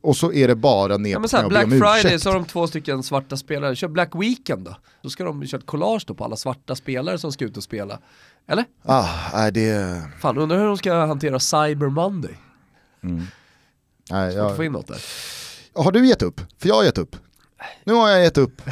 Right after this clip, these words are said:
Speaker 2: <laughs>
Speaker 1: på italienarna.
Speaker 2: Du, nej, jag har inte gett upp, men, eh, jag förstår att du har gett upp.
Speaker 1: Precis på samma sätt som, eh, igår när vi pratade med Hasse Backe om att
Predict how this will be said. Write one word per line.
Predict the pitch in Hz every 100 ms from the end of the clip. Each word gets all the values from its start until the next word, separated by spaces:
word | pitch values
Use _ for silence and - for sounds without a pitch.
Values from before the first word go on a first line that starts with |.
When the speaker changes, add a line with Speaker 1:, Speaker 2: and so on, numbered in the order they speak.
| -
Speaker 2:
<laughs> | - - 190
Speaker 1:
på |
italienarna. | 143 143 139 117 107 - -
Speaker 2:
Du, | 214 226
nej, | 170 175
jag | 185
har | 226
inte | 226
gett | 190 175
upp, | 185 139
men, | 139
eh, |
jag | 135 131 131 139
förstår | 143 - 170
att | 131 117
du |
har | 123
gett | 98 95
upp. | - - - - - -
Speaker 1:
Precis | 160 208 220
på | -
samma | 180 190 156
sätt | - 131
som, | - 135 139
eh, | 143 143
igår | 139 131 165
när | 139
vi | 120
pratade | 113 127 - 113
med | 110
Hasse | 104 104
Backe | 117 - 131
om | 107 101
att | - - -